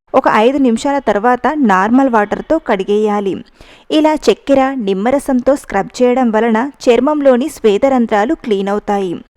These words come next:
ఆ తర్వాత మనం తయారు చేసిన ఈ ఫేస్ ప్యాక్ని అప్లై చేసుకోవాలి. ఒక రెండు నిమిషాలు చర్మానికి బాగా పట్టేట్లు మసాజ్ చేయండి. ఇలా మసాజ్ చేయడం వలన ఇందులోని పోషకాలు చర్మ ఛాయను బ్రైట్‌గా, గ్లోయింగ్‌గా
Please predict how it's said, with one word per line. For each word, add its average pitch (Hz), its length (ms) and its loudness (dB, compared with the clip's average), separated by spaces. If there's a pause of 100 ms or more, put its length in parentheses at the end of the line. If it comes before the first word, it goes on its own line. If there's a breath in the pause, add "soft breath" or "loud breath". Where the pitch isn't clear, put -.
(160)
ఆ - 20 6 (120)
తర్వాత 302 400 4 (160)
మనం 294 180 0 (100)
తయారు 202 360 0
చేసిన 269 260 -2 (160)
ఈ - 20 -2 (120)
ఫేస్ 202 300 -2
ప్యాక్ని 247 300 0 (140)
అప్లై 208 240 -6 (100)
చేసుకోవాలి. 208 720 -4 (600 loud breath)
ఒక - 100 -2 (200)
రెండు 233 300 2
నిమిషాలు 262 460 0 (120)
చర్మానికి 254 520 0 (120)
బాగా 190 380 -2
పట్టేట్లు 226 480 -2 (140)
మసాజ్ 208 420 -4
చేయండి. 196 440 -4 (540)
ఇలా 311 140 2 (100)
మసాజ్ 269 380 -4
చేయడం 269 360 2
వలన 247 240 2 (200)
ఇందులోని 254 480 2
పోషకాలు 247 560 -2 (120)
చర్మ 214 260 2 (100)
ఛాయను 254 300 0 (100)
బ్రైట్‌గా, 220 480 -4 (240)
గ్లోయింగ్‌గా 233 440 0